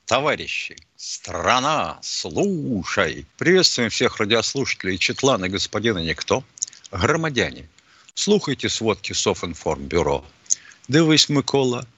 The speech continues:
кажись, интеллектуальный потенциал Китая и Индии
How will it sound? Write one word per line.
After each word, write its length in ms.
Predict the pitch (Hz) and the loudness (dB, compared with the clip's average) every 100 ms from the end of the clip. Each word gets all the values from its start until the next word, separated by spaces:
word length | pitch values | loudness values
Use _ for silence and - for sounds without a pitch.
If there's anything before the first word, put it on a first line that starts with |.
| _ | _
кажись, 480 | - 147 196 190 - - _ _ - - | -2 2 4 4 2 -2 _ _ -12 -2
интеллектуальный 840 | 143 175 160 - 175 165 156 160 | 2 4 2 2 2 2 2 -2
потенциал 720 | - 151 160 147 - 156 151 | -2 -4 0 4 4 4 2
Китая 480 | - 165 151 170 160 | 0 0 2 2 4
и 560 | 135 127 135 147 220 220 | 4 4 4 6 6 6
Индии 400 | 170 131 110 | 6 4 4